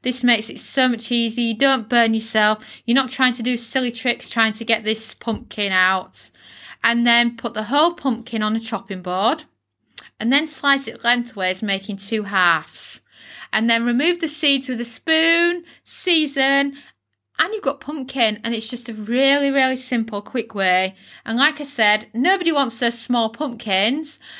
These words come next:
so they often sell for a lot less compared to a normal pumpkin because they just want rid of them. So just think that's a good one to enjoy.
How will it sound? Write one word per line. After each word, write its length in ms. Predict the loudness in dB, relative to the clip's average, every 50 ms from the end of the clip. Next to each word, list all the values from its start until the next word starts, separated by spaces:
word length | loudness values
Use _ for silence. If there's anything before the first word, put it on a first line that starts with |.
| -18 -12
so 300 | -8 -4 0 2 2 2
they 160 | 0 -4 -6 -2
often 380 | -2 -2 -2 -2 -2 0 0 0
sell 360 | 0 0 0 2 2 2 2
for 200 | -2 -4 -4 -2
a 60 | -2
lot 320 | -2 0 0 0 0 -2
less 520 | -2 0 2 4 4 4 2 -2 -8 -10 -10
compared 600 | -8 -6 -6 -6 -6 -6 -4 0 2 2 2 0
to 140 | -2 -6 -4
a 60 | -4
normal 440 | -2 0 2 2 2 2 0 -2 -4
pumpkin 540 | -6 -8 -10 -10 -10 -10 -14 -12 -10 -8 -8
because 220 | -8 -10 -12 -10
they 100 | -12 -10
just 180 | -10 -10 -10 -10
want 180 | -10 -12 -10
rid 180 | -10 -10 -8 -8
of 120 | -10 -10
them. 200 | -12 -14 -14 -14 -16 -18 -20 -20 -20 -20 -20 -20 -16
So 300 | -14 -4 0 2 2 2
just 320 | 0 -2 -6 -6 -6 -6 0
think 380 | 0 2 2 0 -4 -8 -4 _
that's 240 | 0 0 0 0 -6
a 60 | -4
good 180 | -4 -4 -4 -2
one 240 | -2 0 -2 -2
to 140 | -2 -2 0
enjoy. 580 | 0 0 0 2 2 4 4 4 4 2 2